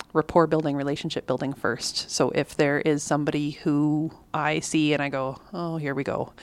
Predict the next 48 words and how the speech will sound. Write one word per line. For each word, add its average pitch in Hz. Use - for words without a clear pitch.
um, 139
to 160
catch -
myself 127
on 135
that 139
and 156
to 151
say, 139
"Hi, 247
I'm 180
Tamara. 123
Welcome 156
to 156
the 147
library. 131
It's 113
nice 117
to -
have 123
you. -
What's -
your -
name?" -
And 147
remind 156
myself, 143
if 180
I 143
don't 160
know 160
their 160
name 139
yet, 131
I 139
don't 143
have 131
the 147
right 143
to 147
<laughs> -
think, 151
"Oh, 190
what 160
are 156
they 147
doing -
here?" -